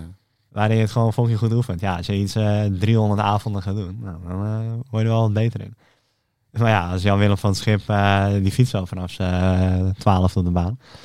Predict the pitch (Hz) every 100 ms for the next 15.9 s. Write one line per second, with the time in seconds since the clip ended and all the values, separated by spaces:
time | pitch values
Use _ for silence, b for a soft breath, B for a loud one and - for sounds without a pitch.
0 | B B B B _ 92 87 101 113 123
1 | 104 107 117 131 - - 101 92 101 107
2 | 98 101 101 101 101 101 104 101 107 101
3 | 110 104 104 104 104 107 107 107 107 107
4 | 110 110 110 113 117 123 123 107 95 98
5 | 90 90 92 92 92 - 104 98 113 113
6 | 107 104 101 110 98 101 107 - 113 107
7 | 95 107 104 98 101 98 107 101 101 101
8 | - - 117 113 104 113 101 90 101 123
9 | 90 98 95 - 92 90 110 _ _ _
10 | _ _ - 135 120 - - 127 131 110
11 | 110 110 110 107 107 101 110 127 - 90
12 | 87 120 - _ _ _ _ _ _ -
13 | 87 82 107 104 - - 104 110 101 107
14 | 98 101 101 - 104 98 110 101 104 98
15 | 90 - 110 87 87 87 85 90